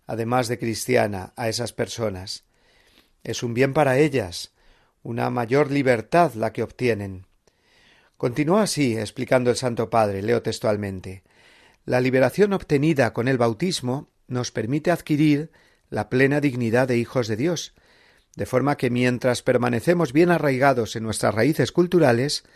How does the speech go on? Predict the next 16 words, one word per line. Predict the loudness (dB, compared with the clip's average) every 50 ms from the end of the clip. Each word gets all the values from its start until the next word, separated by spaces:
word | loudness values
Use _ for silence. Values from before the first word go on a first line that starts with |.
| -20 -20 _ _ _ _ _ -8
al | -6 -4 -2
mismo | -2 -2 0 0 0 2
tiempo | 4 4 4 4 4 0 0 0
nos | 0 0 -2
abrimos | -2 -2 0 0 0 0 0 -2 -2 -4 -8 -2 0
al | 2 2 4
universalismo | 2 2 2 4 2 2 2 2 0 0 0 0 -2 -2 -2
de | 0 0 0
la | 0 -2
fe". | -4 -6 -12 -12 -12 _ _ _ _ _ _ _ _ _ _ _ _ _ _
Fin | _ -2 0 0 2 2
de | 0 -2
cita. | -2 -6 -8 -8 -8 -12 -12 -14 _ _ _ _ _ _ _ -20 -20 -20 _ _ _ _ _ _ _ _ _ _ _ _
Toda | -6 -2 0 2 0
esa | 0 0 0 -2 -2 0
polémica | 2 2 4 4 2 2 0 -2 -2 0 0 0 0 -2